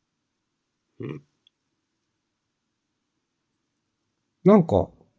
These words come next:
Speaker 2: だから、その、そう。ここを、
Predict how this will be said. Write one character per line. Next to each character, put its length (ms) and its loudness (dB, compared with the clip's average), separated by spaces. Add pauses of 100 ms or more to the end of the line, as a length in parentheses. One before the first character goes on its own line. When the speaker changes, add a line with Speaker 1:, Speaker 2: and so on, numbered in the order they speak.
(220)
Speaker 2:
だ 100 2
か 140 4
ら、 280 6
そ 140 4
の、 260 6 (440)
そ 500 6
う。 580 -20
こ 80 -4
こ 560 8
を、 180 -6